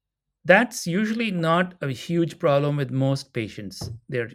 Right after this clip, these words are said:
quite used to it, actually. Um, but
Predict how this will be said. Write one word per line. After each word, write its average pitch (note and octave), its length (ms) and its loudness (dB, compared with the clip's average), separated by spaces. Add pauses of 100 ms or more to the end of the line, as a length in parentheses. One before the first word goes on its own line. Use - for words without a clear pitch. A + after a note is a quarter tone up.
(300)
quite F3+ 220 0
used E3+ 340 0
to C#3 80 -2
it, - 120 -4
actually. G#2+ 560 -10 (680)
Um, B2 440 -6 (540)
but C#3+ 240 0